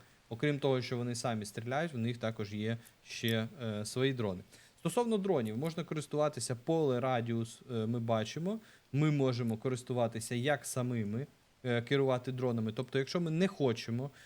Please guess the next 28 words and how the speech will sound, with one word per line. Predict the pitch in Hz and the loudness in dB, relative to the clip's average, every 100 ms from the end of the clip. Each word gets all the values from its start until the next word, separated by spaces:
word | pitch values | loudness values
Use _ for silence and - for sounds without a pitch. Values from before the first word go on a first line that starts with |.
| - | -18
щоб | - 131 | -2 0
наші | 135 131 123 123 | 2 0 0 -4
чуваки | 135 123 117 117 | -4 -4 -4 -4
кудись | 127 123 123 131 | -2 -2 -2 -4
йшли, | 139 - 202 254 247 - - _ | -4 -4 -4 -4 -6 -12 -20 _
ми | 131 160 151 139 127 117 | -2 2 2 4 4 2
затискаємо | 120 135 135 - 139 123 127 | 0 -2 -4 2 2 2 0
кнопочку | 156 151 143 - - | 0 0 0 -2 -2
Z | 123 135 185 220 - _ _ - 131 | -2 0 0 -2 -8 _ _ -6 0
і | 156 180 139 | 4 4 4
вже | 131 175 | 2 4
обираємо | 160 131 131 160 180 185 170 | 4 4 2 4 2 2 0
самостійно | - 151 147 139 - 156 170 151 | 0 0 0 0 0 0 2 0
дрони. | 143 127 92 90 87 | 4 4 2 -2 -4
Дивіться, | 107 104 95 92 | -2 -2 -4 -6
і | 101 131 170 165 | -2 0 0 0
керуємо | 151 139 156 151 135 | 2 4 2 2 2
вже, | 123 139 147 - - - 113 | 2 2 0 -8 -18 -10 0
е, | 113 117 117 | 2 4 2
саме | 117 151 170 156 | 2 2 4 2
дронами. | 131 127 101 92 95 - | 2 2 2 -2 -8 -6
Мо-, | 123 151 135 | -2 0 2
можемо | 139 135 127 120 | 2 2 2 2
долетіти | 113 131 131 131 123 | 2 2 2 0 0
до | 113 120 | -2 -2
краю | 120 147 156 185 208 - - - - | 0 2 2 2 -2 -8 -20 -20 -2
і, | 139 | 2
наприклад, | 160 139 151 143 131 | 2 2 2 2 2